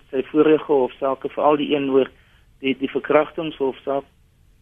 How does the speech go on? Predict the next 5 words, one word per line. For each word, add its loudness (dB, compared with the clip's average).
hoeveel 2
openbare 2
ondersteuning -4
en -6
demonstrasies 0